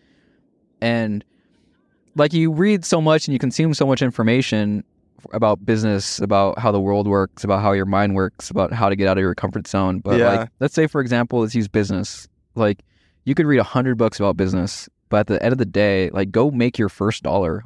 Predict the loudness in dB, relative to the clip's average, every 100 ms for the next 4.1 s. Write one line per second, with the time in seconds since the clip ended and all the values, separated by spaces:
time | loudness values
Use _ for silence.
0 | -4 -2 0 -2 -2 -6 -12 -4 -2 2
1 | 2 2 0 -6 -20 -4 0 0 2 0
2 | 0 0 0 2 2 2 0 -2 2 2
3 | 2 0 -2 0 0 0 -2 -2 0 0